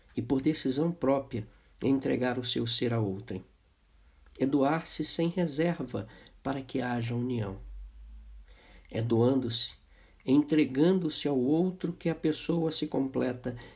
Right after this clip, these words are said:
e se torna uma só carne. E esta se materializa e torna-se visível na chegada dos filhos.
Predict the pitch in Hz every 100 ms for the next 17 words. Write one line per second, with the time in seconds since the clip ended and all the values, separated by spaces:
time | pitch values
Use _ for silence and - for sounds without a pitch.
0 | - 123 - 127 123 120 123 123 117 123
1 | 117 113 104 104 104 - - - - -
2 | - 101 117 139 - - 113 - - -
3 | - 143 143 143 147 147 123 131 156 160
4 | 185 180 - - - - - - 135 -
5 | 180 190 185 180 - 175 180 139 135 131
6 | 139 - - - - 113 123 120 127 107
7 | 107 107 107 113 - - - - - -